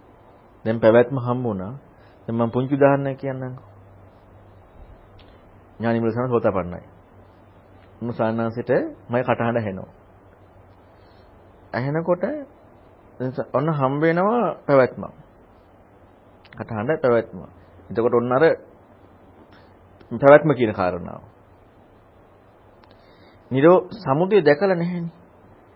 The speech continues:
නිරෝධය සාක්ෂාත් වෙලා නැහැනේ. ඒ කියන්නේ උපාද වය කියන දේ දකිමින් වාසය නොකරන නිසානේ දැන් පැවැත්ම ආවේ. දැන් පැවැත්ම තියෙනවා. දැන් පැවැත්ම තියෙන තැනදී සමුදය නිරෝධේ කතාව නෑ එතකොට. දැන්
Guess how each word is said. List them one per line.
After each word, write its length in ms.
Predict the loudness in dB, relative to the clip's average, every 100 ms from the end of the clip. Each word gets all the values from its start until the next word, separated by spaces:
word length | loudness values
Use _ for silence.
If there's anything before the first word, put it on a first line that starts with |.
| -20 -20 -4
නිරෝධය 260 | 2 4 4
සාක්ෂාත් 480 | 2 0 -2 -2
වෙලා 180 | -2 -2
නැහැනේ. 300 | -2 -6 -8 -14 -20 -20 -20 -20 -20 _ _ _ _ -8
ඒ 40 |
කියන්නේ 420 | -4 -2 -2 -4
උපාද 460 | -6 -6 2 4 6
වය 280 | 6 6 4
කියන 280 | 0 -2 -2 -4
දේ 200 | 2 4
දකිමින් 420 | 4 2 -2 -2
වාසය 300 | 2 2 0 -2
නොකරන 380 | -2 0 0
නිසානේ 360 | 0 0 -2 -2
දැන් 140 | -2
පැවැත්ම 340 | 2 2 2 -2
ආවේ. 240 | -8 -8 -14 -20 -20 -20 -18
දැන් 200 | -8 -4
පැවැත්ම 360 | 2 2 2 -2
තියෙනවා. 380 | -8 -10 -12 -18 -20 _ _ _ -20 -20 -20 -20 4
දැන් 240 | 6 6 6
පැවැත්ම 420 | 6 6 2 -2 -4
තියෙන 280 | 0 2 2
තැනදී 480 | 2 0 2 0 -2
සමුදය 320 | 0 0 2
නිරෝධේ 300 | 4 4 2
කතාව 260 | 2 0 0
නෑ 180 | 0 -2
එතකොට. 300 | -6 -10 -12 -16 -20 -20 -20 _ _ _ -20 -20 -20 -20 _ -20 _ -20 -20 _ -20 -20 _ 2
දැන් 240 | 6 6